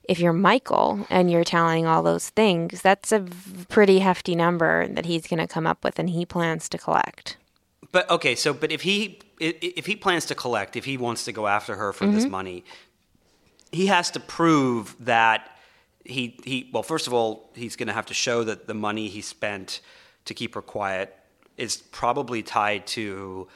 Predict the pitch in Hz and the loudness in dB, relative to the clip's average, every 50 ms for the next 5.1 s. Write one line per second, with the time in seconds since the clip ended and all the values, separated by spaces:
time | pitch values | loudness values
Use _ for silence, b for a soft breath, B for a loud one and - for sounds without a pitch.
0 | b b b b b _ - - 127 110 - - - - - 113 101 95 - 101 | b b b b b _ -6 -4 -4 -4 -4 -6 -12 -10 -8 -8 -8 -8 -10 -10
1 | 90 87 90 90 92 113 131 143 143 - 101 101 101 104 - - 127 123 123 123 | -10 -10 -10 -8 -10 -12 -12 -14 -12 -6 -6 -4 -4 -4 -4 -2 0 0 2 0
2 | - 113 - - - 139 123 113 107 95 - - 104 104 107 - _ - 117 117 | -2 -4 -8 -6 -4 -4 -4 -4 -4 -8 -10 -12 -12 -14 -14 -14 _ -10 -10 -10
3 | - - - - 151 139 127 139 139 - 139 135 131 131 131 123 104 110 127 120 | -10 -12 -16 -18 -16 -12 -10 -8 -8 -8 -6 -4 -4 -2 -2 -4 -4 -4 -2 -2
4 | 117 117 113 b b b b b b b b b _ - - 160 147 147 143 143 | -2 -2 -6 b b b b b b b b b _ -10 -6 -4 -4 -4 -4 -8
5 | - | -16